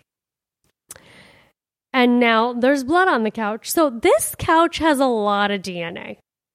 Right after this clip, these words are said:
And that, that's it. That's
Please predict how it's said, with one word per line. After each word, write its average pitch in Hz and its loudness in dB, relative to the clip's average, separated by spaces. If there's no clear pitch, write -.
And 240 0
that, 240 -2
that's 262 0
it. 349 0
That's 233 -4